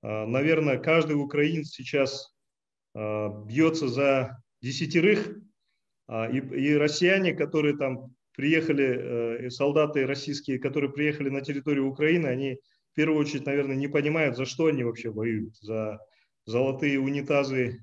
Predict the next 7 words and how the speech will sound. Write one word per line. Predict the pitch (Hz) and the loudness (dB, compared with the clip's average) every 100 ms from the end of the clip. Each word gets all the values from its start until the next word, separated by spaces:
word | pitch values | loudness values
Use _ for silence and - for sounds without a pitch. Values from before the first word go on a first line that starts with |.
| _ - | _ -14
а, | 110 107 | -10 -4
Владимира | 123 131 143 135 127 | -2 -2 0 -2 -2
Путина, | 180 190 170 117 101 - _ _ _ _ _ - | -2 -2 -2 -2 -4 -12 _ _ _ _ _ -20
а, | 107 107 104 - | -14 -8 -8 -6
или | 127 131 | -4 -2
там | 135 131 127 | 0 0 0
за, | 117 127 123 123 113 | 0 2 4 2 -2